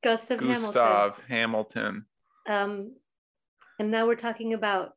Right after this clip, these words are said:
Speaker 1: what we look for in a podcast, which, according to Gus, is not much.
Speaker 2: Not much.
Speaker 1: <laughs>
Speaker 2: Patterns, uh, like, yeah.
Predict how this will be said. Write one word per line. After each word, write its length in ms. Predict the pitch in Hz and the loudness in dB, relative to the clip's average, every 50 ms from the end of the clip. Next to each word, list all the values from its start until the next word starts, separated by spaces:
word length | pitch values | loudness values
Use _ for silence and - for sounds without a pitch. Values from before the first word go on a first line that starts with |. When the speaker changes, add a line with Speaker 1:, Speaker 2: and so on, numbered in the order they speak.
| _ _ _ | _ _ _
Speaker 1:
what 180 | 196 226 220 208 | -4 -4 -2 -2
we 120 | 220 226 | -2 -2
look 280 | 208 208 214 214 214 - _ - | -2 -4 -4 -6 -6 -12 _ -6
for 200 | 220 208 202 196 | -2 -2 0 0
in 80 | 185 | -2
a 40 | 185 | -4
podcast, 680 | 185 - 202 196 190 - - 190 185 196 - - _ _ _ _ - _ _ _ | -4 -6 -6 -6 -6 -6 -6 -8 -6 -8 -10 -16 _ _ _ _ -20 _ _ _
which, 360 | - 247 262 262 - - - - _ _ _ _ _ _ _ _ - | -2 -2 -2 -2 -4 -10 -16 -18 _ _ _ _ _ _ _ _ -20
according 360 | 240 - - 294 311 311 302 - | -16 -6 0 0 2 2 2 0
to 100 | 294 240 | -2 -2
Gus, 260 | 262 247 240 240 254 | 0 0 0 -2 -4
is 160 | 226 196 214 | -8 -6 -6
not 200 | 226 208 - 214 | -6 -6 -6 -6
much. 540 | 208 208 214 170 - - - - - - _ _ _ _ _ _ _ _ _ _ _ _ _ _ _ _ _ _ _ _ _ _ _ _ _ _ _ _ | -6 -4 -6 -6 -6 -6 -8 -8 -8 -10 _ _ _ _ _ _ _ _ _ _ _ _ _ _ _ _ _ _ _ _ _ _ _ _ _ _ _ _
Speaker 2:
Not 200 | 123 123 131 139 | -2 0 0 2
much. 440 | 139 123 113 - - - - - - _ _ - 311 - | 2 0 0 0 -2 -6 -10 -10 -12 _ _ -4 -4 -4
Speaker 1:
<laughs> 200 | - - _ - | -6 -10 _ -4
Speaker 2:
Patterns, 800 | - 120 120 123 131 139 143 139 139 139 135 131 - - - - _ _ _ _ - - - | 0 2 4 4 4 2 2 0 -2 -4 -6 -8 -10 -14 -18 -20 _ _ _ _ -8 -2 2
uh, 260 | 113 113 113 117 113 | 4 4 4 4 4
like, 340 | 120 127 117 - - - - - _ _ _ _ _ _ _ _ _ _ _ _ _ _ | 4 2 2 0 -2 -8 -18 -20 _ _ _ _ _ _ _ _ _ _ _ _ _ _
yeah. 420 | - 131 127 117 107 101 87 90 | -4 0 0 2 2 2 0 -4